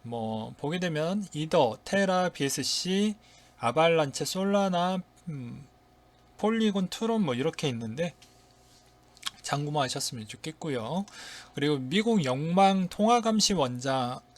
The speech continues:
암호화폐는 불확실성, 해킹 등이 많은 피해로 불고 주류로 자리매김을 하는 것 같다라고 이야기를 또 하기도 했습니다.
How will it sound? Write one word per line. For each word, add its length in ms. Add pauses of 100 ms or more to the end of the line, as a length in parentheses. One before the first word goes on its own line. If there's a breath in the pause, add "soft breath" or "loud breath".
(300)
암호화폐는 500
불확실성, 640
해킹 340
등이 220
많은 340
피해로 380
불고 520 (420 loud breath)
주류로 1300
자리매김을 1160
하는 320
것 100
같다라고 1200
이야기를 600
또 240
하기도 380
했습니다. 680